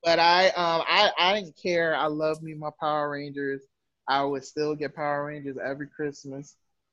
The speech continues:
um, including the Christmas that, um, Lightspeed was out. And, um, at that point, I had kinda made the decision, like, "Oh, I think I'm too big for Power Rangers now." And just like Lena, around,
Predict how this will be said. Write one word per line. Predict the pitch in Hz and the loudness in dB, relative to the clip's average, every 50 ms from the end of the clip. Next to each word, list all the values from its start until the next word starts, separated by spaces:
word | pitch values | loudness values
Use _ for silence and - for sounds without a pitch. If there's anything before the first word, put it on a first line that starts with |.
| _ _ _ _ _ _ _ _ _ - | _ _ _ _ _ _ _ _ _ -2
um, | 139 135 135 131 127 127 127 123 120 117 117 113 98 | 0 0 2 2 2 0 0 0 -2 -4 -6 -6 -6
including | 135 139 139 - - - 180 180 196 196 196 180 180 165 160 160 151 | -6 -6 -6 -6 -2 2 2 4 4 4 4 4 4 2 2 0 -2
the | 135 143 127 | -2 -2 -2
Christmas | - - 160 156 143 - - 156 151 147 143 - - | -2 -4 -4 -4 -4 -4 -6 -6 -6 -6 -8 -4 0
that, | - 131 120 117 - - - | 2 2 2 0 -2 -6 -10
um, | 123 120 117 113 117 | -8 -6 -6 -6 -4
Lightspeed | 123 123 127 127 - - 135 127 120 | -4 -4 -4 -4 -6 -8 -8 -6 -6
was | 117 110 107 | -6 -4 -2
out. | 113 110 113 107 92 80 - _ _ | 0 0 0 0 -2 -4 -8 _ _
And, | 120 120 113 113 113 113 117 117 120 120 _ _ _ _ _ _ _ _ _ - | -8 -6 -4 -4 -4 -4 -6 -8 -10 -12 _ _ _ _ _ _ _ _ _ -2
um, | 127 127 123 120 117 | 0 0 0 2 2
at | 117 117 - - | 0 0 2 2
that | 123 123 127 135 131 - - | 4 4 4 4 0 -4 -10
point, | - 135 120 117 110 101 - 101 | -6 -4 -4 -4 -4 -6 -4 -4
I | 110 113 | -4 -2
had | 123 117 110 104 101 - - | -2 -2 -2 -4 -6 -8 -6
kinda | 131 117 117 113 117 | -4 -4 -2 -2 -2
made | 117 117 113 120 117 - | -2 0 0 0 0 -2
the | 110 | -6
decision, | 101 - 160 - - 131 120 120 - 120 - | -10 -10 -12 -4 -2 0 0 0 -2 -4 -4
like, | 104 - - - - _ | -2 -2 -2 -2 -4 _
"Oh, | 311 349 381 381 349 330 - | -8 -8 -6 -6 -6 -6 -6
I | 302 | -6
think | - - 359 339 - | -6 -8 -10 -4 -2
I'm | 285 311 294 | -2 -4 -2
too | - - 320 285 | -4 -4 -4 -2
big | - 311 320 349 - | 0 -2 -2 -2 -4
for | - 294 | -6 -6
Power | - 285 285 285 294 147 147 | -4 -2 -2 0 0 0 -2
Rangers | 143 247 240 233 196 - | -2 -4 -4 -4 -4 0
now." | 175 165 151 143 127 120 117 - | 2 2 4 4 4 4 2 2
And | - 139 151 151 156 147 147 147 147 147 - - _ _ _ _ _ _ _ _ _ _ _ _ _ _ _ _ - | 2 2 4 6 6 6 4 4 2 -2 -6 -12 _ _ _ _ _ _ _ _ _ _ _ _ _ _ _ _ 2
just | - 170 165 - | 4 4 6 6
like | 196 175 170 156 | 8 8 8 8
Lena, | 143 147 151 160 175 180 185 180 165 147 143 | 6 4 4 4 4 4 6 8 8 8 8
around, | 135 131 135 143 143 143 139 139 135 139 139 139 139 | 8 6 6 6 6 6 6 6 4 4 2 0 -2